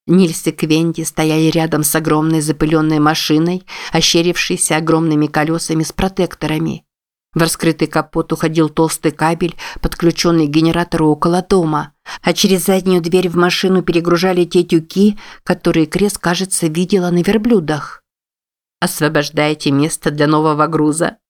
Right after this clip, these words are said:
спросила Джина, подойдя к мужчинам. Если Нильс и удивился, увидев Крес одну, без сопровождения мужа, то внешне ничем не выдал себя. «Почти уже закончили»,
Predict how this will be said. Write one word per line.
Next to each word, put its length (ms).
спросила 500
Джина, 320
подойдя 400
к 80
мужчинам. 680
Если 320
Нильс 400
и 100
удивился, 600
увидев 380
Крес 340
одну, 460
без 200
сопровождения 840
мужа, 500
то 120
внешне 440
ничем 400
не 120
выдал 300
себя. 520
«Почти 380
уже 220
закончили», 800